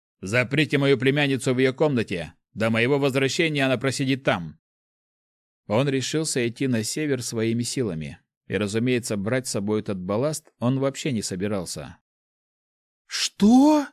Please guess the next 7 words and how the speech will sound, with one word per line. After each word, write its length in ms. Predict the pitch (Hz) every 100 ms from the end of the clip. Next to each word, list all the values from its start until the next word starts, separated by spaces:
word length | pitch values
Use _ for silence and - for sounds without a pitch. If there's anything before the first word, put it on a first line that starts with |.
| _ _ _ _
вскрикнула 560 | - - 107 104 104 101
Софа. 540 | 104 117 98 82 71 _ _ _ _ _
"Дядя, 480 | - 123 262 247 180
так 180 | 240 -
нельзя!" 840 | 277 294 285 311 330 302 143 113 - _ _ _ _ _ _ _ _ _ _ _
"Пойдёмте, 520 | 117 127 170 175 110
принцесса", 720 | 90 101 110 151 127 69 69